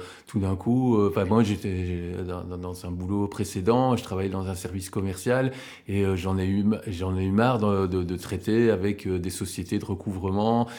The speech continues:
et des gens surendettés et de, de, de, d'avoir ce côté extrêmement méprisant, euh, de, de, de, du commerce, euh, euh, et puis oui, ça, j'ai,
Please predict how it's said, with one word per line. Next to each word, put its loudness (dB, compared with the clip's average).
et -4
des -2
gens 0
surendettés 0
et -4
de, -2
de, -4
de, -2
d'avoir -2
ce -6
côté -4
extrêmement 0
méprisant, 0
euh, -2
de, -2
de, -4
de, -6
du -16
commerce, -6
euh, -4
euh, -6
et -14
puis -8
oui, 2
ça, -4
j'ai, -12